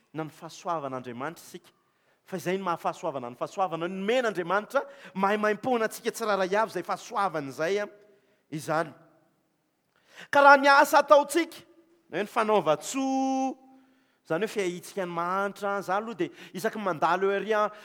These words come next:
ery Ambohibao, ery amin'ny fiakarana ery a, ka mitondra tômôbila, ka hitako ilay olona somary kilemaina eo iny a, dia omeko foana. Tsara izany rehetrarehetra izany. Fanaovan-tsoa ny fitandremantsika ny didy,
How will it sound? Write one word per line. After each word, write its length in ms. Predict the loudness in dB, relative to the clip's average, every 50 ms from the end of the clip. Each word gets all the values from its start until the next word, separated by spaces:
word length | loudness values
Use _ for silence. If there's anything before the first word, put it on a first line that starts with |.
| -12 -2
ery 280 | 0 0 2 2 0 -2
Ambohibao, 480 | 0 -2 -4 -4 2 2 4 4 4 4
ery 160 | 2 2 -2
amin'ny 140 | -4 -4 -6
fiakarana 420 | -4 -4 -2 -2 -2 -4 -4 -4
ery 140 | -2 -2 -2
a, 20 |
ka 160 | -2 -2 -6
mitondra 240 | -6 -6 -8 -8 -4
tômôbila, 460 | -4 -4 -4 -4 -8 -8 -6 -4 -4
ka 100 | -4 -4
hitako 300 | -6 -4 -4 -6 -4 -2
ilay 100 | -4 -4
olona 180 | -4 -4 -6 -8 -8
somary 260 | -6 -4 -4 -4 -4
kilemaina 560 | -6 -8 -8 -6 -4 -2 -4 -4 -4 -4 -4
eo 140 | -2 -2 -4
iny 160 | -4 -4 -4 -4
a, 60 | -4 -6 -14 -20 -20 -18 _
dia 120 | -8 -8
omeko 480 | -8 -6 -6 -4 -2 -2 -2 -2 -4 -8
foana. 320 | -4 0 0 0 0 -2 -8 -12 -20 -20 -20 _ _ _ _ _ _ _ _ _ _ _ _ _
Tsara 320 | -16 -12 -8 -8 -6 -4
izany 160 | -4 -2 -2
rehetrarehetra 460 | -2 -4 -2 -2 -2 -2 -2 -4 -4 -2
izany. 300 | -2 0 0 -2 -4 -10 -14 -20 _ _ _ _ _ _ _ _ _ _ _ _ _ _ _ _ _ _ _ _ _ _ _ _ _ _ _ _ _ -20 -12 -2
Fanaovan-tsoa 720 | 0 2 4 4 6 6 4 2 2 -2 0 0 0 0
ny 40 | -2 -4 -4
fitandremantsika 840 | 4 4 4 4 6 6 4 6 6 2 0 0 -2 0 0 0 0
ny 80 | -2 -4 -4
didy, 520 | -2 0 0 -2 -4 -6 -12 -18 -20 _